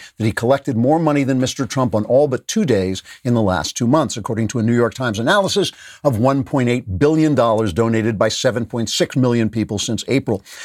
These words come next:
The data reveals, for the first time, not only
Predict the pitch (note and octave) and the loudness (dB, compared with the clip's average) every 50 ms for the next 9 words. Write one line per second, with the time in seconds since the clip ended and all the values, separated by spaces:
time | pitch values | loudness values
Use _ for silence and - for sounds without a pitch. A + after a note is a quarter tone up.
0 | - - - - A2 G2 A#2 A2 G2+ A#2 B2 C3 A2+ B2+ F3+ E3+ D#3 B2 G#2 F#2 | -18 -12 -6 -4 0 2 2 2 2 2 2 2 2 4 4 4 4 4 2 -2
1 | - A#2+ G2 F2+ - - - D#3 D3 - - - C3+ C3 B2+ C3 C3 B2 - _ | -4 -4 -4 -4 -2 0 0 0 0 -2 -2 -2 0 0 0 0 -2 -4 -6 _
2 | _ _ _ _ _ A2+ A2+ C3+ D#3+ F3+ F#3 F3+ E3+ D#3 C#3+ C3+ B2+ | _ _ _ _ _ 0 0 2 2 4 4 4 4 4 2 2 2